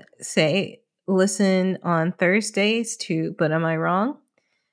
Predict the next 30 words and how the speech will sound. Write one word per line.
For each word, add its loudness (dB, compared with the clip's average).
Uh, 2
listen -2
on -2
Friday 0
to -6
Fisting -4
Friday, 0
where 0
we -2
share 0
the -2
results -4
from 0
But -2
Am -2
I -2
Wrong? 0
If -4
you 0
would 0
like 0
an 0
insight 0
on 0
why 4
we 0
were 0
talking 2
about 0
Brie, 0